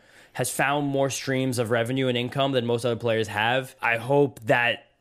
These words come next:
doesn't click in as a guy who says, "Oh, it's financially prudent to test free agency."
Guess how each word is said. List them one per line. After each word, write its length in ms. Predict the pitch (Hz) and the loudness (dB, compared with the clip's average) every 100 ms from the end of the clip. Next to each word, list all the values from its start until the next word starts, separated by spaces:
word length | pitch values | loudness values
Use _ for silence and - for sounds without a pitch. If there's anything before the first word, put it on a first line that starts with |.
| - | -4
doesn't 320 | 135 131 120 | 0 2 0
click 300 | 117 127 113 | -4 -4 0
in 100 | 131 | 0
as 140 | 117 107 | 0 -2
a 60 | |
guy 240 | 107 113 120 | 0 2 2
who 220 | 110 117 | 0 -4
says, 320 | - 120 120 - | 0 0 0 0
"Oh, 240 | 208 120 | 2 2
it's 100 | 151 - | 0 0
financially 440 | 135 135 120 127 | 2 2 0 -6
prudent 420 | - 131 160 98 | 0 2 2 0
to 80 | 107 | -4
test 260 | - 110 - | -4 -4 -4
free 140 | 98 | -2
agency." 540 | 117 123 110 98 92 | -2 -2 -4 -4 -4